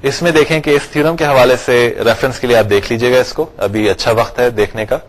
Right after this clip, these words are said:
تو جو فنکشن ایف ہے وہ کنٹینیوس ہے، So by the extreme value theorem, it has to assume a maximum value, capital M, and a minimum value, small m,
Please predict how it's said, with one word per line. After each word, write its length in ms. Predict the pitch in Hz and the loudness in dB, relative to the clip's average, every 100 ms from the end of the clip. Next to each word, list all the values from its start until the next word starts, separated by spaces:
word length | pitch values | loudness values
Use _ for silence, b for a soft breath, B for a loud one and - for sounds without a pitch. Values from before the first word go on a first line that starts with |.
| - - - B B B B B | -20 -20 -20 B B B B B
تو 300 | - 131 131 | -2 2 2
جو 220 | 135 123 135 | 2 0 0
فنکشن 460 | - 135 135 170 | 0 0 0 0
ایف 260 | 123 156 - | 2 2 2
ہے 80 | 131 | 2
وہ 160 | 120 | 2
کنٹینیوس 580 | 113 117 123 120 139 - | 0 -2 -2 -2 -2 0
ہے، 120 | 104 - - B B B - | -2 -2 -10 B B B -6
So 80 | |
by 160 | 110 113 | 2 2
the 120 | 113 | 2
extreme 380 | 110 - 156 185 | 0 -2 -2 2
value 260 | 165 117 104 98 | 2 2 0 -2
theorem, 240 | 98 107 | -2 -4
it 120 | 110 | -4
has 340 | 123 139 139 151 | 0 0 0 -2
to 80 | |
assume 400 | 135 110 131 123 | -2 -2 -4 -4
a 160 | 110 107 | -2 -2
maximum 540 | 104 98 - 127 135 | 0 -2 -4 -4 -2
value, 380 | 147 135 139 143 151 - - _ - - | 2 2 2 -2 -6 -16 -20 _ -12 -2
capital 420 | - - - 135 | -2 -2 0 0
M, 100 | 170 - - | 0 -6 -10
and 140 | 104 104 | -4 -2
a 60 | |
minimum 380 | 110 127 156 135 | -2 -2 -2 0
value, 320 | 101 95 117 165 - - - | 2 2 -2 -8 -16 -20 -4
small 280 | 101 95 95 | 0 2 2
m, 160 | 101 | -2